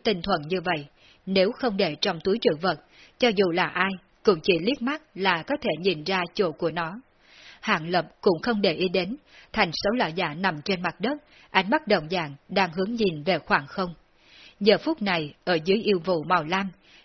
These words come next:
chỉ có một tên yêu tu bát cấp không rõ tên, trôi nổi trên không trung không nhúc nhích, tự hồ là Kim Giao Vương, cố ý lưu lại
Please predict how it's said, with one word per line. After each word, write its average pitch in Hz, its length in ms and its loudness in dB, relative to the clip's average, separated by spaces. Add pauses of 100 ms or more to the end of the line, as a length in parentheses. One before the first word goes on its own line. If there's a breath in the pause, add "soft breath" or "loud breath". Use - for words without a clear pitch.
chỉ 220 140 6
có 254 140 0
một 247 260 0
tên 196 200 2
yêu 180 180 2
tu 180 240 0
bát 208 280 0
cấp 311 140 2 (100)
không 220 320 -2
rõ 190 140 -2 (140)
tên, 185 200 0 (460 loud breath)
trôi 208 180 6
nổi 165 300 -2
trên 196 160 2
không 180 280 -4
trung 180 280 -2
không 165 340 -2
nhúc 262 200 -4
nhích, 285 160 0 (500 loud breath)
tự 196 160 6
hồ 170 260 0
là 170 220 0
Kim 190 260 2
Giao 180 220 2
Vương, 185 280 -4 (300 soft breath)
cố 202 140 8
ý 196 140 4
lưu 240 220 4
lại 165 300 -4